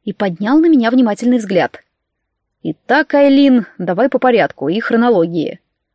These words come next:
"Откуда?" — выхватила из-под жадной лапки енота последнее печенье и сунула себе в рот.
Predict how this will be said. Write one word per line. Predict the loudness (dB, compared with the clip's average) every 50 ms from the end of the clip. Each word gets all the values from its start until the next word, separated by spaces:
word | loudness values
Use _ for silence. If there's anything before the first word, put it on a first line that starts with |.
| _ _
"Откуда?" — | -10 -8 -8 -4 0 2 2 4 4 2 0 -2 _ _ _ _ _ -8
выхватила | -6 -6 -4 -4 -4 -6 -6 -4 -4 -2 -2 -2
из-под | -4 -4 -6 -8 -6 -6 -6 -6 -4
жадной | -2 -2 -2 -2 -2 -4 -4
лапки | -4 -4 -6 -6 -6 -8
енота | -6 -4 -2 0 0 -2 -2
последнее | -4 -4 -4 -4 -4 -4 -4 -6
печенье | -6 -6 -6 -4 -2 0 0 0
и | -2
сунула | -2 -2 -2 -2 0 -2 -2
себе | -4 -4 -4 -4
в | -4 -2
рот. | -2 -4 -4 -6 -10